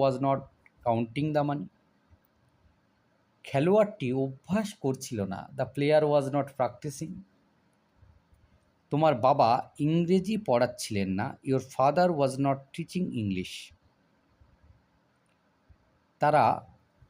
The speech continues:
টাকা পাচ্ছিল না, they were not getting the money। তোমরা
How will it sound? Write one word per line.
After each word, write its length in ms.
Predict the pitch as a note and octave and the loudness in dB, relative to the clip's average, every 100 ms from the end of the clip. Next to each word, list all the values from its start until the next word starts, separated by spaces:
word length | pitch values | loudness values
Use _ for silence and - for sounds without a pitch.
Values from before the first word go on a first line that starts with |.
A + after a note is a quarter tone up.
| _ | _
টাকা 320 | D3 D3 - G#3 G#3+ | 2 2 2 0 2
পাচ্ছিল 400 | C#3 C3 - - G#2 G2+ | -2 -4 -6 -8 -8 -10
না, 60 | - _ _ _ _ | -18 _ _ _ _
they 120 | C3 B2+ | -2 0
were 200 | B2+ B2+ B2 | 2 2 0
not 120 | B2 - A2 | -2 -6 -10
getting 240 | G#2 A#2 C#3 | -6 -4 -4
the 60 | C#3+ | -4
money। 200 | D3+ G3 _ _ _ _ _ _ _ _ _ _ _ _ _ _ _ _ _ _ _ _ _ _ _ _ _ _ _ | -8 -12 _ _ _ _ _ _ _ _ _ _ _ _ _ _ _ _ _ _ _ _ _ _ _ _ _ _ _
তোমরা 280 | E3+ F#3 D3 | 0 4 4